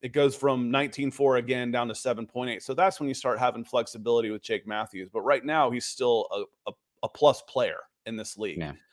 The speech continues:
Speaker 1: Um, so you're willing to extend guys like that to restructure. When you have those giant cap guys on, th-, those giant dead cap numbers on guys that are thirty,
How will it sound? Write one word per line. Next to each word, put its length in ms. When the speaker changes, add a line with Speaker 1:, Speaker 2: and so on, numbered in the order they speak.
Speaker 1:
Um, 360
so 160
you're 100
willing 420
to 120
extend 720
guys 340
like 240
that 320
to 100
restructure. 680
When 100
you 80
have 240
those 300
giant 440
cap 240
guys 340
on, 360
th-, 120
those 200
giant 320
dead 180
cap 200
numbers 260
on 100
guys 280
that 80
are 60
thirty, 720